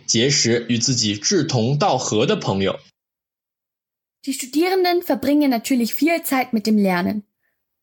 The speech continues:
Speaker 2: Allerdings haben auch die Unis selbst ein großes Freizeitangebot, wie zum Beispiel Vereinigungen zu verschiedensten Hobbys und Sportarten, wie Basketballvereine,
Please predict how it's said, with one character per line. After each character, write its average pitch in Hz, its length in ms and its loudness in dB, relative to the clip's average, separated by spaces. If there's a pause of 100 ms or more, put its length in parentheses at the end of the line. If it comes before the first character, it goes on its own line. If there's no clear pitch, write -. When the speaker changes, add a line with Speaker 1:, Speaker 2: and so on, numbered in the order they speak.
(300)
Speaker 2:
Allerdings 277 560 0 (220)
haben 285 240 0
auch 269 120 0
die 269 140 -4
Unis 294 300 2
selbst 285 400 -2
ein 196 120 2
großes 285 460 0
Freizeitangebot, 196 880 -2 (420)
wie 254 120 0
zum 262 140 2
Beispiel 233 500 2
Vereinigungen 294 760 2
zu 254 120 -8
verschiedensten 302 720 0
Hobbys 240 360 -2
und 226 120 0
Sportarten, 180 720 -4 (380)
wie 190 400 2 (240)
Basketballvereine, 254 1200 0